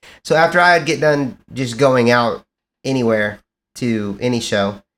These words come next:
I would usually invite <laughs> people back to my house.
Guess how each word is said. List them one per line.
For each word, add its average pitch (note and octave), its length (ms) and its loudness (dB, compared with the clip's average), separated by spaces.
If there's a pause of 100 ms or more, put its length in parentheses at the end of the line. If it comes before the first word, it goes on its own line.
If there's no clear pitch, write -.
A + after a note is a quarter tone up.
(360)
I B2 100 2
would A#2+ 180 2
usually B2 340 -2
invite A2 420 -2
<laughs> - 140 -16
people A#2+ 400 -6
back G#2+ 300 -6
to A2+ 140 -6
my G#2 180 -4
house. - 520 -12